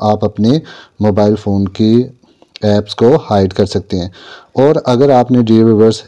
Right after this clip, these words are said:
इस हाइड एप्लीकेशन को ख़त्म करना है तो सबसे पहले आप जो है दोबारा अपनी सेटिंग पर आ जाएं। सेटिंग के बाद इसको थोड़ा सा स्क्रॉल करें, उसके बाद आप यहाँ पर सिक्योरिटी पे आ जाएं। सिक्योरिटी के बाद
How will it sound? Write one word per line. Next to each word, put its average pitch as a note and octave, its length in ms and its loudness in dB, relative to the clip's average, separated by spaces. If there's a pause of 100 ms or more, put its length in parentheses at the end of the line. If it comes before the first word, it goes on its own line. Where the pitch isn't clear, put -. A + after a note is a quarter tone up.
(140)
इस A#2+ 180 0 (300)
हाइड G#2 300 0
एप्लीकेशन G#2 480 -2
को A2 140 -2
ख़त्म B2 280 -2
करना G#2 260 -2
है G#2 60 -4
तो A2+ 120 -4
सबसे - 280 -10
पहले G#2 320 0 (160)
आप G#2 280 -2
जो G#2 120 0
है G2+ 160 -2 (540)
दोबारा A2 300 0
अपनी A#2 200 -2
सेटिंग A2 320 -2
पर A2 140 0
आ G#2 120 2
जाएं। G#2 180 -2 (200)
सेटिंग A2+ 440 0
के B2 100 2
बाद G2+ 220 0
इसको G#2 220 -6
थोड़ा G#2 180 -2
सा G#2+ 140 -6
स्क्रॉल G#2 320 -2
करें, G#2+ 280 0
उसके - 320 -6
बाद G2 240 -2
आप G2 160 -2
यहाँ G2 260 -4
पर F#2+ 140 -8
सिक्योरिटी G#2 480 -2
पे G#2+ 140 2
आ G2+ 120 0
जाएं। G2+ 180 -4 (500)
सिक्योरिटी A#2 420 0
के A#2 120 2
बाद G2+ 340 0